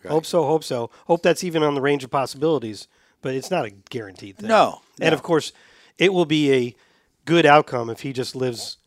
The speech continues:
Speaker 2: a
Speaker 1: Oh,
Speaker 2: long and happy
Speaker 1: no,
Speaker 2: life.
Speaker 1: yeah.
Speaker 2: But the unbelievably most amazing outcome would be if he plays in the N F L
Speaker 1: It,
Speaker 2: again,
Speaker 1: yeah.
Speaker 2: assuming that he wants to.
Speaker 1: Right.
Speaker 2: Which I bet he does.
Speaker 1: Yeah.
Speaker 2: So that was t-, that kickoff
Speaker 1: And it
Speaker 2: return.
Speaker 1: was cool, everyone wearing the three,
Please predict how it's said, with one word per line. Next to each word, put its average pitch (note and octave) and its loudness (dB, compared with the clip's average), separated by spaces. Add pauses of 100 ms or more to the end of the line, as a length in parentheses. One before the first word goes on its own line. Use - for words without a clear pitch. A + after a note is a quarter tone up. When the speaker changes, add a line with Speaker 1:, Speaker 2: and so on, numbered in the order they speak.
(240)
Speaker 2:
a A3+ 4
Speaker 1:
Oh, F#3 10
Speaker 2:
long D3 6
and B2+ -4
happy A#2+ -6
Speaker 1:
no, G#2 -2
Speaker 2:
life. B2 -2
Speaker 1:
yeah. B2 -10
Speaker 2:
But - -4
the C3+ -8 (100)
unbelievably E3+ 2
most C3 -4
amazing C3+ -2
outcome A2 -10
would G#2 -16
be G#2+ -14
if G2 -16
he G#2+ -16
plays G#2+ -14
in G2 -18
the G2+ -18
N G#2 -14
F - -20
L A2 -12
Speaker 1:
It, - -12
Speaker 2:
again, G2+ -16
Speaker 1:
yeah. G2 -8
Speaker 2:
assuming B2+ -8
that G#2 -14
he G2 -18
wants G2+ -18
to. F2+ -16
Speaker 1:
Right. E2+ -12 (200)
Speaker 2:
Which - -18
I G#2 -18
bet G2 -16
he F#2+ -18
does. G2+ -18 (120)
Speaker 1:
Yeah. - -20 (340)
Speaker 2:
So - 2
that F#3 6
was D3+ 2
t-, F#3 0
that D3+ 0
kickoff C3+ -6
Speaker 1:
And G#3 -6
it - 2
Speaker 2:
return. G3+ 4
Speaker 1:
was D3+ 2
cool, C3+ 2
everyone A2+ -6
wearing G#2 -10
the G2 -10
three, G#2 -12